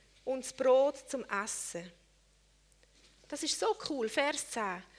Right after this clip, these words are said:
Gott gibt uns Samen und er gibt uns Brot. Lasst uns die zwei Sachen nicht verwechseln.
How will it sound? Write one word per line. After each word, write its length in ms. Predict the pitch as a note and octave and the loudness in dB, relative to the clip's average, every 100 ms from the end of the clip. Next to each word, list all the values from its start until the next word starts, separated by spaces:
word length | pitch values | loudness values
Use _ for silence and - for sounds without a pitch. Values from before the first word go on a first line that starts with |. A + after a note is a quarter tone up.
| - - | -10 2
Gott 380 | D#4 A4 - | 4 4 0
gibt 400 | - E4+ F#4+ - - - | 2 2 2 -4 -8 4
uns 480 | C4+ C#4 D#4 - - | 6 6 2 -2 -6
Samen 560 | - - A#3+ A#3 D4+ F#4+ G#4 - - _ - | -6 -4 0 2 2 2 -2 -6 -20 _ 4
und 480 | E4 G4 F#4+ D4 | 6 8 4 0
er 140 | - C4 | -4 -4
gibt 320 | C#4 C4 - | -4 -6 -2
uns 240 | A#3 A3+ | -2 -2
Brot. 500 | - A3 G3 F3+ - - - - | -4 -4 -4 -6 -12 -20 -20 -8
Lasst 340 | A#3 C4+ F4+ | 0 0 2
uns 140 | E4 D#4+ | -2 -4
die 120 | C#4+ | -6
zwei 220 | - B3+ | -2 0
Sachen 520 | B3 B3 C4+ - A3 | 2 0 -2 -8 -6
nicht 220 | A3 A#3+ - | -2 -2 -4
verwechseln. 640 | B3 G#3 G3+ - - | -8 -6 -8 -12 -16